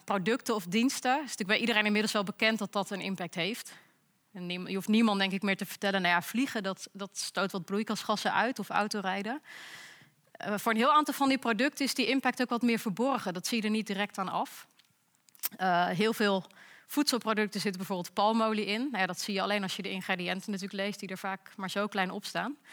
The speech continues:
En dan moet je nog weten dat palmolie wordt geteeld in tropische gebieden en dat voor de teelt van die palmolie vaak tropisch bos wordt omgekapt, om je te realiseren dat, eh, ook dat zijn effect heeft. Eh, hetzelfde voor elektronica.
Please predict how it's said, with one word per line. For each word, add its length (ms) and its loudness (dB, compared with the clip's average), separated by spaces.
En 100 -2
dan 120 6
moet 140 2
je 60 2
nog 140 2
weten 360 2
dat 260 0
palmolie 500 4
wordt 200 -2
geteeld 360 -4
in 180 -6
tropische 440 0
gebieden 600 4
en 100 -2
dat 200 -2
voor 140 -6
de 100 -4
teelt 300 2
van 140 -2
die 140 -2
palmolie 560 4
vaak 280 0
tropisch 380 -2
bos 200 -2
wordt 160 -4
omgekapt, 640 -4
om 200 -6
je 160 0
te 120 2
realiseren 560 4
dat, 280 -2
eh, 420 2
ook 180 0
dat 340 0
zijn 200 0
effect 360 0
heeft. 400 -8
Eh, 200 0
hetzelfde 420 2
voor 160 4
elektronica. 840 2